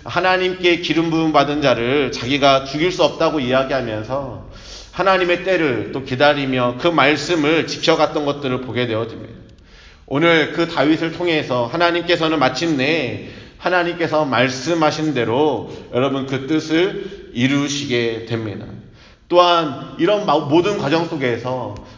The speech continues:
하나님께서 말씀하신 대로 그 뜻들이 이루어질 때 이스라엘의 어느 지파 할 것 없이 모든 지파의 사람들이 지금, 어,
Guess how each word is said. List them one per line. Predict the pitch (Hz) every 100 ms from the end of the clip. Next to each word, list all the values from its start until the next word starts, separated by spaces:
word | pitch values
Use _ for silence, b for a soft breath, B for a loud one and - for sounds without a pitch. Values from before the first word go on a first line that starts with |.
| -
하나님께서 | 196 208 208 202 202 196
말씀하신 | 160 151 147 175 170 -
대로 | 156 147 -
그 | 151
뜻들이 | 175 175 185 175
이루어질 | 127 123 143 160 139 98
때 | 127 143 135 92 B B B
이스라엘의 | 131 139 180 170 165 156 151
어느 | 147 110 131 170
지파 | 175 170 160
할 | 151 165
것 | 170 151
없이 | 113 - 120 120 107 104
모든 | 123 165 196
지파의 | 190 190 190 170 170 165
사람들이 | 147 165 175 165 131 127 147 135 101 B B B
지금, | - 127 151 147 143 139 143 - -
어, | 120 120 120 117 120 - -